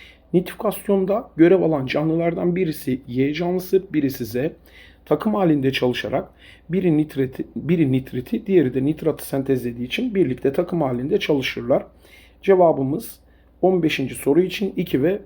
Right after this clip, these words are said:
üç olacaktı. Denizli yanıtı doğru olacaktı.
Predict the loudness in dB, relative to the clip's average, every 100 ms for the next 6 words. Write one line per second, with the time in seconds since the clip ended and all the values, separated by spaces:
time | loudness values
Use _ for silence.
0 | -6 -6 -4 -2 0 2 0 -2 0 0
1 | 2 0 0 -2 2 0 0 -2 -2 0
2 | 0 0 0 2 0 0 -4 -10 -12